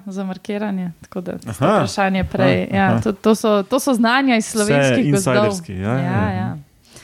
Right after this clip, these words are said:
Speaker 1: Ehm, okej, dosti o temu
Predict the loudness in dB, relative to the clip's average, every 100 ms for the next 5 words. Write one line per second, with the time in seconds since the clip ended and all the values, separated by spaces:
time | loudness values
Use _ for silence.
0 | -20 -20 -20 -20 _ _ _ _ -6 0
1 | 2 2 0 -6 -12 _ _ _ _ _
2 | _ _ _ _ _ -4 -4 -6 -2 -2
3 | -2 -6 -2 -2 0 -4